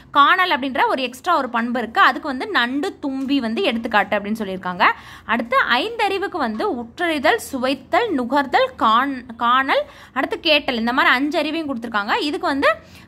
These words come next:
பறவையும் விலங்கும் வந்து எடுத்துக்காட்டு. ஆறறிவு வந்து மனிதர்களை குறிக்குது. அதுக்கு வந்து உட்-, அவர்களுக்கு வந்து உற்றறிதல், சுவைத்தல், நுகர்தல், காணல், கேட்டல், பகுத்தறிதல், அதாவது மனம்.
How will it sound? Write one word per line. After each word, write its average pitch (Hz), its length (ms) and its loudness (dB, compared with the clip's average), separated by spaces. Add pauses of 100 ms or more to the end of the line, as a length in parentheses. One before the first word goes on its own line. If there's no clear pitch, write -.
பறவையும் 339 640 4
விலங்கும் 294 340 0
வந்து 254 240 -4
எடுத்துக்காட்டு. 214 580 -6 (200)
ஆறறிவு 370 800 2
வந்து 254 280 -4
மனிதர்களை 262 640 -2
குறிக்குது. 226 420 -4 (360)
அதுக்கு 269 280 0
வந்து 294 360 2
உட்-, 233 140 -12
அவர்களுக்கு 277 500 0
வந்து 294 260 0
உற்றறிதல், 302 580 -2 (100)
சுவைத்தல், 294 500 0
நுகர்தல், 269 580 0
காணல், 262 580 0
கேட்டல், 254 520 -2
பகுத்தறிதல், 254 640 0
அதாவது 247 360 2
மனம். 233 420 0